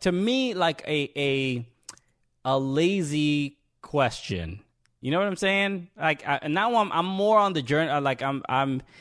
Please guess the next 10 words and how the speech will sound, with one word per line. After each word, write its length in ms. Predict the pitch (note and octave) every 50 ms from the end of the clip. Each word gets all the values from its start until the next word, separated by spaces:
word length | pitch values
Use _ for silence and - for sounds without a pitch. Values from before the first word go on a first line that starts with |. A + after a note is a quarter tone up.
| - - -
criticizing 580 | - - F#3 G#3 G#3 E3+ - E3+ E3+ D#3+ D#3 D3+
the 100 | C3+ B2
journalist 420 | A2 B2+ C3+ C3+ C3+ B2+ A#2 - -
a 40 | A2+
little 220 | G#2+ A2 G#2+ G#2
bit. 280 | F#2+ G#2+ G#2 G2 - - - -
'Cause 140 | - E3+
even 220 | G#3+ C4 C4+ C#4+ C4
as, 120 | A3+ F#3
like, 240 | F3+ E3 C#3+ - -